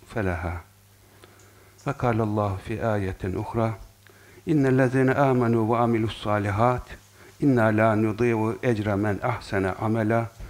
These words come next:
أولئك لهم جنات عدن تجري من تحتهم الأنهار إلى آخر الآية. صدق الله العظيم. وقال رسول الله فيما قال أو كما، أو كما قال: "İnnemâ bu'istu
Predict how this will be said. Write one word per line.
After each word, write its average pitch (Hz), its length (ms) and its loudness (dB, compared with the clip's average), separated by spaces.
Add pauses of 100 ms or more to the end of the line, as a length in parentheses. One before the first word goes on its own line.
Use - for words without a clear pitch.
(300)
أولئك 120 440 2
لهم 104 420 -2
جنات 107 480 -2
عدن 110 460 -2 (380)
تجري 104 380 -2
من 98 200 -2
تحتهم 95 560 -4
الأنهار 98 680 -4 (500)
إلى 120 140 0
آخر 98 500 -2
الآية. 95 460 -2 (160)
صدق 90 320 -8
الله 92 380 -8
العظيم. 92 480 -10 (1120)
وقال 131 420 2
رسول 107 340 -4
الله 101 360 -2 (340)
فيما 98 320 -2
قال 110 380 -4
أو 98 100 -4 (180)
كما، 95 320 -4
أو 104 220 -4
كما 95 320 -4
قال: 107 280 -2 (680)
"İnnemâ 110 560 2
bu'istu 117 560 -4